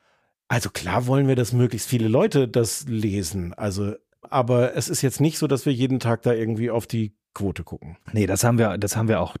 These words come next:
Speaker 2: tatsächlich nie so gemacht. Also so sklavisch, wie das andere Online-Medien machen, die dann gucken, irgendwas, ein Artikel läuft nicht, der, dann wird die Überschrift nochmal verändert oder es wird nochmal neu publiziert unter einem, weiß nicht, anderen Datum, sonst was.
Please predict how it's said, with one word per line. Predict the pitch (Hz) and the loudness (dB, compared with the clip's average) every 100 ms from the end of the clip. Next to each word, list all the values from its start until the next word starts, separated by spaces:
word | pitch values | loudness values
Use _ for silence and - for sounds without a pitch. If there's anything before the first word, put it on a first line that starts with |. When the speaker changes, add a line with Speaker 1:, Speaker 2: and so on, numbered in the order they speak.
| - | -4
Speaker 2:
tatsächlich | 101 - 90 82 | -2 -2 -4 -4
nie | 85 90 110 147 117 - - | -4 0 2 4 2 -2 -8
so | 90 95 | -4 -2
gemacht. | 85 87 104 - - | -2 -2 -4 -6 -8
Also | 92 90 | -6 -4
so | 85 95 | -2 0
sklavisch, | - - 101 110 107 - | 0 2 4 4 4 0
wie | 95 | 0
das | 95 | 0
andere | 92 110 95 | 0 0 0
Online-Medien | 92 101 95 92 90 90 | 0 2 2 2 2 2
machen, | 90 - 92 | 0 -2 -4
die | 85 90 | 0 0
dann | 82 85 85 87 | 0 -2 -4 -4
gucken, | - 107 98 87 | -2 0 0 -2
irgendwas, | 92 92 92 - - - | 0 0 0 -2 -4 -10
ein | 69 62 87 | -12 -8 -6
Artikel | 90 - 101 | -4 0 2
läuft | 92 90 92 - | 4 4 2 2
nicht, | 104 - 104 | 0 2 2
der, | 98 | 2
dann | 95 95 | 2 0
wird | 190 123 | 0 0
die | |
Überschrift | 101 85 - - | 0 0 -2 -4
nochmal | 98 92 | 0 0
verändert | - 104 87 90 92 92 | 0 0 0 0 0 0
oder | 92 92 90 - - - | 0 0 -2 -6 -16 -4
es | 107 104 | -2 0
wird | 98 | 0
nochmal | 98 92 95 | 0 0 0
neu | 92 92 95 | 2 4 2
publiziert | 92 104 104 101 - 110 95 | 2 0 0 0 2 2 2
unter | 90 90 | -2 0
einem, | 92 90 92 87 85 90 | 0 -2 -2 -4 -4 -2
weiß | 92 87 | -2 -2
nicht, | 90 85 | -4 -4
anderen | 95 90 | -4 -2
Datum, | 101 101 101 90 90 | 0 0 2 0 -2
sonst | 90 107 - | 0 0 0
was. | 95 113 | -2 -2